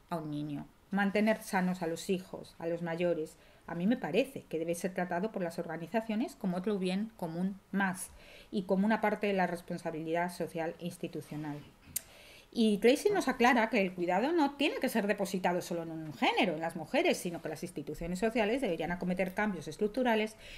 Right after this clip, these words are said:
para respo-, para responder a esas diferencias en, en las tareas de cuidado. Es paradójico, sin embargo,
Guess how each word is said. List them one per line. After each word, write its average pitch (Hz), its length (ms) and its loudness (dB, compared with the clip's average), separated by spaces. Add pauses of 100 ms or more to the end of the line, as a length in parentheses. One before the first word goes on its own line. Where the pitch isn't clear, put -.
(160)
para 185 220 4
respo-, 180 480 -4
para 135 240 -8
responder 139 500 -10
a 165 40 -6
esas 160 220 -6
diferencias 151 680 -8 (320)
en, 131 580 -4
en 156 140 -8
las 139 120 -10
tareas 151 300 -4
de 147 60 -10
cuidado. 135 420 -12 (840)
Es 247 140 2
paradójico, 311 580 4
sin 277 160 8
embargo, 277 520 6